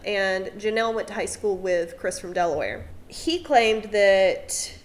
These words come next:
she was really strange in high school. Now, I will say, Janelle did have a learning disability. Speaking, you know, as somebody who has studied learning disabilities and,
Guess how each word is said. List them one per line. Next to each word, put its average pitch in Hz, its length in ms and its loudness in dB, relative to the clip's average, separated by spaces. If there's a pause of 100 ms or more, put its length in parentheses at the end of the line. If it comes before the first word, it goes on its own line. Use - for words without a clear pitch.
(140)
she - 200 -4
was 233 160 -4
really 247 220 -4
strange 196 760 -4
in 226 180 -8
high 247 180 -8
school. 277 500 -2
Now, 247 300 2 (760)
I 226 100 2
will 254 140 2
say, 233 420 4 (320)
Janelle 214 360 4
did 214 160 4
have 220 120 2
a 214 60 0
learning 196 300 0
disability. 208 600 -2 (1200)
Speaking, 262 1000 -4 (100)
you 220 140 0
know, 190 340 2
as 202 240 0
somebody 196 400 -2
who 190 720 0 (100)
has 180 420 -4
studied 208 440 -2
learning 214 320 -2
disabilities 208 840 -4
and, 190 760 -2